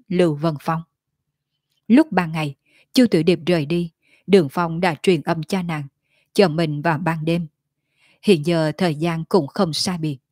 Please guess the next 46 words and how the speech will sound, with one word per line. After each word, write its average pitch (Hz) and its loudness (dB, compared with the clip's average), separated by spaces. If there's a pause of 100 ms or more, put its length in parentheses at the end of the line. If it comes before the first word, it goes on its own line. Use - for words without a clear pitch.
(400)
Nếu 185 6
như 185 2
Chu 233 2
Tiểu 165 2
Điệp 156 0
sinh 165 -2
sống 175 -2
không 156 0
vui 175 0 (140)
trong 175 -2
Trạm 147 -2
Hồn 151 0
Tông, 165 -4 (560)
thì 175 4
tự 170 2
nhiên 185 0
Đường 165 2
Phong 170 -4 (180)
muốn 180 2
dẫn 151 2
nàng 156 -4
ra 170 -2
đi. 160 -2 (800)
Đêm 180 4
qua 165 -4 (200)
đã 196 4
vào 160 2
trong, 165 -2 (880)
đêm 180 2
qua 165 -4 (260)
đã 180 4
vào 160 0
trong 170 -2
Lưu 170 2
Vân 160 0
Phong 160 -6
một 165 -2
hồi. 156 -4 (500)
Lúc 294 4
này 156 -4 (220)
đường 170 2
là 180 2
càng 160 -4
quen 185 -4
thuộc 156 -4
hơn. 165 -2